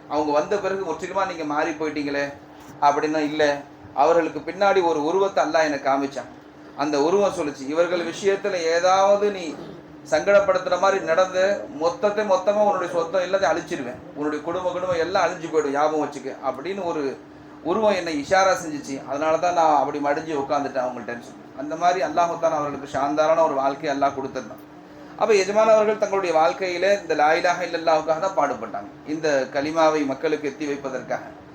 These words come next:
அப்ப ரசூல் ஸல்லல்லாஹு அலைஹி வஸல்லம் காந்தானை நாம் நேசிப்பதினால் நம்முடைய கல்புல ஈமானும் வரும்.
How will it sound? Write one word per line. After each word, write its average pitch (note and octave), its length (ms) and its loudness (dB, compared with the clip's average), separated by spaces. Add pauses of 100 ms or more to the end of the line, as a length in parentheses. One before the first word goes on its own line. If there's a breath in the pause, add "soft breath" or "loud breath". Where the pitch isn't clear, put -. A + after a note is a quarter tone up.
(240 loud breath)
அப்ப G3+ 180 -2
ரசூல் G3+ 300 -2
ஸல்லல்லாஹு G#3+ 320 2
அலைஹி G3 80 2
வஸல்லம் G3 320 -6
காந்தானை F#3+ 520 2
நாம் E3 260 0
நேசிப்பதினால் F#3+ 600 -2
நம்முடைய E3 300 -2
கல்புல E3+ 500 -2
ஈமானும் F3 40 -10
வரும். F3+ 440 2